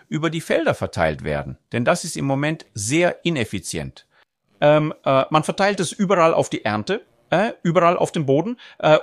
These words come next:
ohne Diskriminierung. Also haben sie etwas sehr Interessantes entwickelt und es hat einige Zeit gedauert. Ich, ich, ich bin bei dir. Es braucht Zeit. Ich würde nicht vom langfristigen Erfolg sprechen, aber sie arbeiten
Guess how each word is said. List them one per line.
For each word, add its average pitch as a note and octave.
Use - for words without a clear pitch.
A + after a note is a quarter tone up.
ohne G#3
Diskriminierung. F3+
Also B3
haben A3+
sie G#3+
etwas F3+
sehr B3+
Interessantes D#3+
entwickelt A3
und F3
es -
hat G3
einige E3
Zeit C3+
gedauert. D#2+
Ich, -
ich, -
ich -
bin C#3+
bei F#2+
dir. E2+
Es C3
braucht C#3
Zeit. D#2
Ich -
würde B2+
nicht C3+
vom C3
langfristigen A#2+
Erfolg G#2+
sprechen, A#2+
aber A#2+
sie B2+
arbeiten D3+